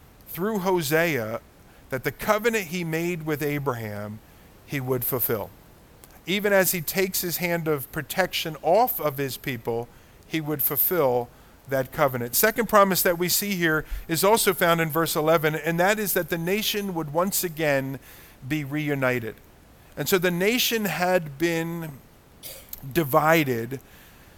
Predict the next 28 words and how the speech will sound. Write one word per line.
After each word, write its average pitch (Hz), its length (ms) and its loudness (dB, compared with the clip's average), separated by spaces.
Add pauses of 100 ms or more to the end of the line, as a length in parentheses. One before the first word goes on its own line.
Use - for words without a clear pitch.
(400)
for, 170 680 4 (340)
uh, 147 80 2
almost 220 460 4
five 185 360 2
hundred 175 440 -4
years. 127 520 -6 (300)
There 127 80 -6
was 120 100 -6
a 123 60 -4
northern 202 360 0
kingdom 190 340 -4
and 156 100 -4
a 151 40 -4
southern 139 400 -2
kingdom. 117 340 -8 (440)
And, 135 160 -2
and 156 180 -2
it 151 100 -4
seemed 190 320 0
irreparable. 127 680 0
They're 139 120 -6
never 147 280 2
gonna 120 180 -4
get 120 160 -6
back 120 240 -2
together. 110 400 -8 (640)
And 131 200 -4
yet 139 180 2